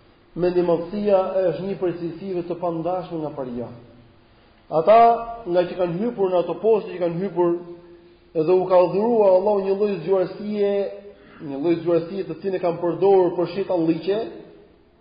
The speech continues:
edhe u duket vetë që janë më të mirë se të tjerët, edhe për këtë arsye dhe nga që i drejtojnë njerëzit dhe ka vënë Allahu me urtësinë e tij, drejtojnë njerëzit dhe fitojnë zemrimin e Allahut nëse nuk mendohen, për këtë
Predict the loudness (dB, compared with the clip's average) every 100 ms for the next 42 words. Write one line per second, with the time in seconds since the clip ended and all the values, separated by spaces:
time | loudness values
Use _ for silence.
0 | _ _ -16 -14 -16 -18 -20 -20 _ -2
1 | 4 4 4 2 2 2 4 2 4 2
2 | 2 0 0 0 -2 -10 -4 0 2 0
3 | -4 -16 -20 -20 -20 _ _ _ _ _
4 | _ -6 0 0 0 -2 0 2 2 0
5 | 0 0 2 0 -2 -2 -6 -6 2 4
6 | 4 4 2 4 4 4 2 -2 0 2
7 | 2 2 4 2 4 2 0 -4 -4 -6
8 | -2 2 2 0 0 0 2 0 -2 -6
9 | -2 -2 -2 -10 -10 -6 -2 0 0 2
10 | 2 4 2 0 -2 -2 -4 -4 0 2
11 | 2 0 -6 -16 -20 -20 -20 -10 -2 -2
12 | 0